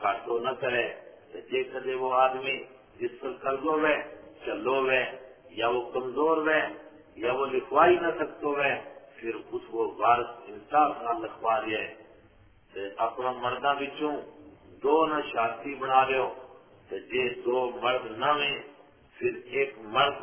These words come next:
تے دو کال فری میں، ان لوکاں بچوں جنہاں نے تم گواہ بنان واسطے پسند کریں، تاکہ ان دو کال فریاں بچوں جب ایک بھول جائے، تاں دوجی یاد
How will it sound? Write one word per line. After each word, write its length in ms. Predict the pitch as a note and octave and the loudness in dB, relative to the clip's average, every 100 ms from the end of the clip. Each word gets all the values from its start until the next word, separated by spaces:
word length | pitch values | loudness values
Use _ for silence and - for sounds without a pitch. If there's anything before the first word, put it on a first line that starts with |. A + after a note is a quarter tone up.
| - - - - | -14 -18 -16 -8
تے 80 | |
دو 400 | G#2+ G#2 B2+ A#2+ - | -6 0 0 0 -2
کال 200 | A#2+ A#2+ A#2 - | 0 2 0 -6
فری 280 | C#3 C#3+ C3 | -6 -4 -2
میں، 220 | B2 G2+ - - - - - - | -4 -4 -12 -20 -20 -20 -20 -12
ان 280 | D#3+ C#3+ B2 | -6 -4 -2
لوکاں 320 | A#2 B2+ B2 | -2 -2 -4
بچوں 400 | A#2 A#2 A#2+ G#2 - - - - | -4 -6 -6 -8 -10 -20 -20 -10
جنہاں 240 | B2 B2 | -6 -6
نے 120 | A#2 A2 - | -6 -8 -8
تم 200 | A#2 A2+ G#2+ G2+ | -10 -10 -10 -6
گواہ 420 | A2 A#2+ A#2 A2 | 2 4 4 2
بنان 240 | G#2+ A#2 | -2 -2
واسطے 440 | A2+ A2+ A2 G#2 G#2+ G2 - - - | 0 -4 -4 -4 -4 -4 -10 -20 -14
پسند 360 | G2+ F#2+ D#3 D3+ - | -8 0 0 0 -2
کریں، 260 | B2+ A#2+ G#2+ - - - - - | -2 -2 -4 -10 -20 -20 -20 -4
تاکہ 300 | A2 B2+ C3 C3 | -2 0 -2 -4
ان 140 | B2+ B2 A#2+ | -8 -8 -2
دو 160 | D3+ E3+ - | 2 2 4
کال 220 | D3 C3+ B2+ | 4 4 2
فریاں 280 | B2 D3 D#3+ | -8 -4 -4
بچوں 360 | D#3 - D#3+ D3+ - - - - | -4 -4 -4 -4 -6 -18 -12 -2
جب 120 | A#2 A#2 - | -2 -2 -2
ایک 360 | B2+ C3+ - | -2 -2 -6
بھول 360 | - G#2+ C#3+ D3+ | -6 -2 0 4
جائے، 380 | F3 E3+ - - - - | 4 4 2 -8 -14 -6
تاں 180 | A#2 C3 A#2+ F#2+ | 0 0 0 -6
دوجی 440 | A2+ B2+ C3 A#2 G#2+ | -4 -4 -4 -4 4
یاد 160 | B2+ | 4